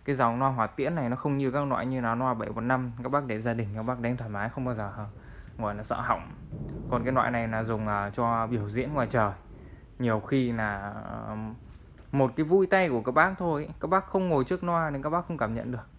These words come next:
Mà có khi là ngồi trước loa nhưng ngồi xa loa quá, không cảm nhận được, thế là toang. Hỏng luôn đấy các bạn.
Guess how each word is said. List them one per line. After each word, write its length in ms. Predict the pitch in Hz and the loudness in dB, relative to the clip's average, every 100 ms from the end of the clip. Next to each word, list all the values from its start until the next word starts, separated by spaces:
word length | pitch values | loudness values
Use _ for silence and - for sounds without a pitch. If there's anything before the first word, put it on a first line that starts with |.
| - - - - | -20 -20 -18 0
Mà 120 | 139 | 2
có 60 | 156 | 2
khi 180 | 196 175 | 2 0
là 100 | 147 | 4
ngồi 160 | 139 139 | 4 2
trước 100 | 180 | 2
loa 220 | 180 175 | 4 4
nhưng 260 | 143 135 | 2 0
ngồi 220 | 127 113 113 | 2 2 0
xa 460 | 143 131 131 127 123 | -2 0 0 -2 -4
loa 200 | 123 120 | -2 -2
quá, 280 | 120 110 110 135 - - - - | -2 -2 -2 -8 -16 -20 -20 -10
không 180 | - 139 | -6 -2
cảm 200 | 107 110 | -2 -2
nhận 180 | 117 123 | -4 -4
được, 160 | 104 - | -6 -8
thế 100 | 123 | -10
là 120 | 113 | -8
toang. 300 | - 117 117 - - - - - - - - - - - - | -2 0 -2 -6 -18 -20 -20 -20 -20 -20 -20 -20 -20 -18 -6
Hỏng 260 | 101 127 | -4 0
luôn 240 | 135 131 117 | 2 2 0
đấy 100 | 131 | -4
các 60 | |
bạn. 180 | 131 | -6